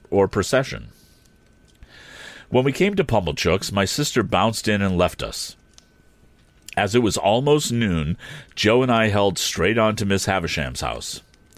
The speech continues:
Estella opened the gate as usual, and the moment she appeared, Joe took his hat off and stood weighing it by the brim in both his hands,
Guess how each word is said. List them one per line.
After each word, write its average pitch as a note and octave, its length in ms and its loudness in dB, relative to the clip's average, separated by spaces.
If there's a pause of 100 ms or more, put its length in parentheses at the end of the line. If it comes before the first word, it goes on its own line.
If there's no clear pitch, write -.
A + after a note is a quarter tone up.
(380)
Estella G2+ 540 2
opened G2+ 320 2
the B2 40 0
gate A#2 280 2
as A#2+ 100 0
usual, D#2+ 560 0
and F#2+ 180 -2
the F#2+ 80 2
moment G2 400 0
she C#3 200 0
appeared, E2+ 580 2 (400)
Joe G2 240 2
took F#2+ 220 0
his F2+ 120 -4
hat G#2+ 240 0
off D2+ 300 0
and E2+ 160 -8
stood D#2+ 340 -2
weighing G2+ 360 2
it G2+ 180 -2
by E2+ 140 0
the D2+ 100 0
brim F2 400 0
in C#2 120 -6
both D#2+ 260 0
his D#2+ 160 -4
hands, C2+ 480 -4